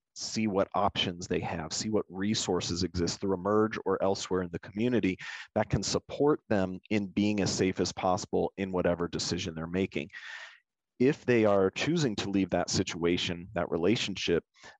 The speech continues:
um, that can be one of the most dangerous times for people.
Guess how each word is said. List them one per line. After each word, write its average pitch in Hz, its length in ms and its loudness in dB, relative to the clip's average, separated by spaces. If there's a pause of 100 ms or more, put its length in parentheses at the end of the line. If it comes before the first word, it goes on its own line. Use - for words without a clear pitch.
um, 87 400 -2
that 107 200 0
can 147 160 -2
be 110 160 4
one 110 160 2
of 107 40 -2
the 107 60 0
most 101 260 -2
dangerous 95 460 0
times - 480 -4 (100)
for 90 120 -4
people. - 420 -6